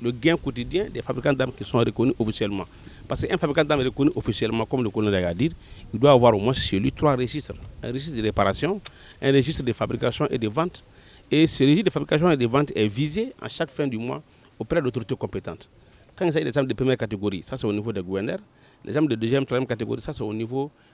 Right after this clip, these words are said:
euh, de, de, de, du ministère de la Sécurité. Mais sur, la nouvelle loi même a, a, a, a ausculté maintenant les armes de deuxième et troisième catégorie. C'est seulement les armes de première catégorie qui sont maintenant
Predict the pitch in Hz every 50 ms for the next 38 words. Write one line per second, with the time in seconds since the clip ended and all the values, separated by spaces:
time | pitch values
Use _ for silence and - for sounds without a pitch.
0 | _ - 98 101 104 101 101 101 98 101 101 101 101 98 101 92 95 92 92 95
1 | - - - - - - - - - - - - - - - - - - - _
2 | - _ - - - - - 123 120 117 120 127 120 160 139 123 107 - 101 104
3 | 98 - - 95 101 113 131 131 - - - - 135 135 135 151 180 202 190 156
4 | 165 - 208 170 170 180 196 - - - - - - _ - 131 139 - - 117
5 | 120 123 135 127 - 113 113 107 - - 110 107 107 - - - - - 147 131
6 | - 170 156 131 117 110 113 135 135 123 107 120 131 131 117 104 98 107 113 131
7 | 131 127 - - 110 110 - 98 - 92 87 92 92 - 147 - - - - _
8 | _ - - 127 - 143 139 151 175 196 202 - 127 147 143 135 - - 117 117
9 | - - 101 - 90 82 87 76 - _ _ _ _ _ - 110 - - 151 147
10 | 127 117 113 123 131 135